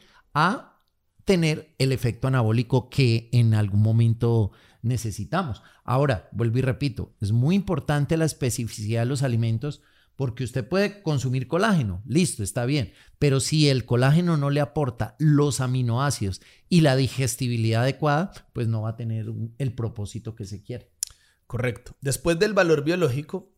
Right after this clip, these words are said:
Speaker 2: que obviamente tenía mucho más en cuenta, eh, l-, solo los aminoácidos que la digestibilidad de la proteína,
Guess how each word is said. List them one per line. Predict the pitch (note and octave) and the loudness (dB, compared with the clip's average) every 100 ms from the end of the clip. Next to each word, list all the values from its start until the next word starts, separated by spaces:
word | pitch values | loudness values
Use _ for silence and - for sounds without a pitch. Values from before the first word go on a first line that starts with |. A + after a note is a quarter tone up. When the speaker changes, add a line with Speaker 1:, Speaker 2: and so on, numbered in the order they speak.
| - | -8
Speaker 2:
que | B2+ A#2 - | -4 -4 -2
obviamente | B2+ C3 D3+ C#3 C#3 D3 D3+ | -2 -2 -2 -2 0 2 2
tenía | - C#3+ A2+ A#2 | -2 -6 -4 -4
mucho | C3 D3 C#3+ - | -2 -2 -2 -6
más | D#3 C3+ | -6 -6
en | C3+ | -6
cuenta, | C3+ C#3 B2+ D#3 C3+ - _ - - _ | -4 -4 -4 -6 -8 -10 _ -20 -20 _
eh, | A2+ A2 A2 G#2 F#2 D#2+ _ _ | -4 0 0 -2 -6 -12 _ _
l-, | - B2 B2 | -6 -4 0
solo | - D3 D3 | 0 2 4
los | D#3+ C#3 | 4 2
aminoácidos | B2+ A#2 A2 G#2+ B2+ B2+ B2+ - - | -2 -2 -2 -2 0 -2 -2 -10 -8
que | B2 A2 - | -6 -4 -4
la | A2+ A2 | -2 0
digestibilidad | A2 A2 - A2+ A2 A2 G#2 | 0 -2 -2 -2 0 0 0
de | B2 | -2
la | C#3+ | -2
proteína, | B2+ G#2+ A2+ D#3+ G3 | -4 -4 -2 -2 -2